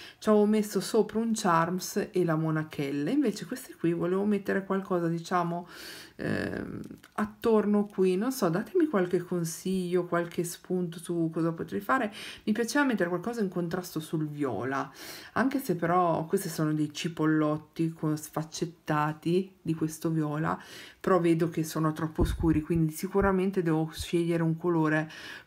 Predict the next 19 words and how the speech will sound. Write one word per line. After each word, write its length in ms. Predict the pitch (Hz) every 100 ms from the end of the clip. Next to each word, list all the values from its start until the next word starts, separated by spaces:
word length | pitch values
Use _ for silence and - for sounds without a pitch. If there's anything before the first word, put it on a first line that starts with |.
| -
più 200 | 185 165
chiaro. 560 | - 143 139 139 - - - - -
Però 200 | 277 277
non 180 | 226 254
mi 100 | 240
vale-, 300 | 196 208 196
non 500 | 185 185 185 220 240
mi 280 | 214 196
piaceva 500 | 185 180 - 196 170
fare 260 | 156 165 165
qualcosa, 360 | 160 160 170 165
diciamo, 380 | 160 180 170
di 100 | 156
banale, 380 | 156 165 170 160
mettendoci 580 | 156 151 165 160 156 -
una 160 | 160 147
perlina, 580 | 156 160 170 196 180
un 200 | 165 160 156
charms 640 | 165 160 170 175 165 -